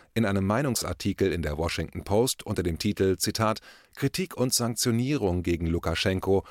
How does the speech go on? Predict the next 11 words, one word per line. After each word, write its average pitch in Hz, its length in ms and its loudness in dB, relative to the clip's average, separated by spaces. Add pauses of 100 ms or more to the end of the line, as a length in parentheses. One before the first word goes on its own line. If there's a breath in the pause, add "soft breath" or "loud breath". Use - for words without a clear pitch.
(160 loud breath)
ist - 220 -2
kein 165 180 -2
Ersatz 113 380 0
für 104 140 2
eine 87 220 -2
echte 113 260 -2
Strategie 98 640 -2
für 82 240 0
Belarusland“, 85 960 0
Zitat - 380 -2
Ende, 92 280 4